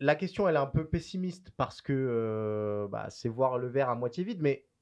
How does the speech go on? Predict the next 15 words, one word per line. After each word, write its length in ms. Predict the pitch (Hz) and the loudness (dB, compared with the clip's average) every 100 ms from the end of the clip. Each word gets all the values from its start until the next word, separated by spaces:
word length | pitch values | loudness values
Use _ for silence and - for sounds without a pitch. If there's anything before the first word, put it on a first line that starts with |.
| _ | _
est-ce 140 | 127 - | -4 -2
qu'il 140 | 190 | -2
y 40 | |
a 60 | 165 | 0
un 140 | 135 | 0
risque 540 | 117 - - - - - _ | 0 -4 -6 -12 -18 -20 _
que 120 | 123 | 0
le 100 | 113 | 2
Barça 300 | 117 117 170 | 0 -2 -6
s'écroule 520 | - - - - 170 | -6 -6 -6 -2 -4
d'ici 240 | 135 117 139 | -4 -8 -6
la 100 | 113 | -4
fin 120 | 123 | -6
de 60 | 117 | -8
saison ? 240 | 101 92 | -10 -10